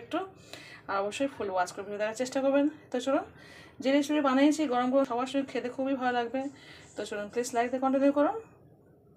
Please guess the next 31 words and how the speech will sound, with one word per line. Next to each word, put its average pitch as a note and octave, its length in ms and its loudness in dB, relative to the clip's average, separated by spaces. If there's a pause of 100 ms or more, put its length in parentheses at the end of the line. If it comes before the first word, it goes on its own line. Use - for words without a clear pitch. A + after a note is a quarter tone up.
(1700)
তো - 120 -2
দেখতে D4+ 220 2
পাচ্ছেন, D4 280 6 (160)
দুটো C4 240 2
ডিম B3+ 140 2 (100)
নিয়েছি, C4 340 2 (260)
নিয়েছি A#3+ 320 0
আড়াইশো A#3+ 340 6
গ্রাম A#3+ 260 2
কুমড়ো, B3+ 320 4 (380)
ডুমো B3 200 0
ডুমো B3 160 0
করে B3+ 140 0
পিস B3 180 -4
করে B3 180 0
নিয়েছি, B3 260 -2 (140)
নিয়েছি B3+ 220 2 (120)
দুটো B3+ 160 2 (140)
আলু, A#3+ 160 4 (160)
দুটো B3+ 220 4
আলুকে A3+ 300 4
আমি B3+ 140 2 (180)
আর A3+ 100 8 (140)
এক A3 120 -2
একটা B3+ 200 -2
আলুকে A3+ 240 2 (160)
আট A3 160 4
ভাগে A#3 220 2
ভাগ G#3+ 200 -2
করেছি। A3 300 0 (1080)
আর G#3 200 6